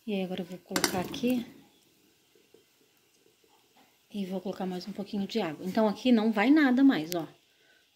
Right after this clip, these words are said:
Só o, só o pé de boi, né? E a água. Vai cozinhar. Amanhã que eu vou abrir, né? Pra,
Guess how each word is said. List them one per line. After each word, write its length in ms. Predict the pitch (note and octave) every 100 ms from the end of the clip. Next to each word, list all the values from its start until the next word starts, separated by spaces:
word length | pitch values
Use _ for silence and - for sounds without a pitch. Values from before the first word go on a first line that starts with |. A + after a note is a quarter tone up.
| _
Só 380 | - F#3+ F#3 G#3
o, 200 | G#3 G3+ - _ _ _ _ _ _ _ _ _ _ _ _ -
só 220 | - G3
o 40 |
pé 160 | F#3+ F#3+
de 120 | F3+
boi, 320 | F3 F3 A#3
né? 280 | C#4 C#4 D#4+ - _ _ _ _ _ _ _ _ _ _ _ _ _ D#4+ D#4 C#4+ C#4 - - - -
E 240 | G#3 F#3+ G#3
a 220 | G#3 E3
água. 180 | D#3+ - _ _ _ _ _ _ _ _ _ _ _ _ _ _ _ _
Vai 140 | F3+
cozinhar. 680 | F3+ F3+ F#3+ F3+ E3+ G#3 C#4+ - - _ _ - - - _ _
Amanhã 640 | G3+ G#3+ A3 G#3+ F#3 F3+ F#3 - _ _ _ _ _
que 120 | - G3+
eu 80 |
vou 480 | G3 G3 F#3+ F#3+ F#3+
abrir, 380 | F3+ F#3 G3 A#3+
né? 280 | A#3+ B3+ - _ _ _ _ _ _ _ _ _ _ _ _ _
Pra, 220 | G3 F#3